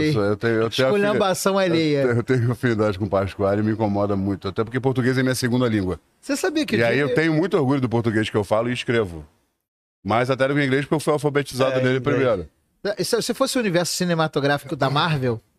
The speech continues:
Speaker 2: ele seria uma mutação entre o, o Professor Pasquale
Speaker 1: E o Mário Sérgio
Speaker 2: Mário
Speaker 1: Cortella.
Speaker 2: Sérgio Cortella.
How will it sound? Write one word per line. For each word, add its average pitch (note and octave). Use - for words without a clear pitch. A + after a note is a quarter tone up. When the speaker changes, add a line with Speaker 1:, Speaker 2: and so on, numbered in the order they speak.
Speaker 2:
ele D#3+
seria E3
uma F3
mutação E3
entre E3
o, C#3+
o C#3
Professor D3
Pasquale D3+
Speaker 1:
E A#2
o A2+
Mário A#2
Sérgio A#2
Speaker 2:
Mário E3
Speaker 1:
Cortella. E3+
Speaker 2:
Sérgio E3+
Cortella. D3+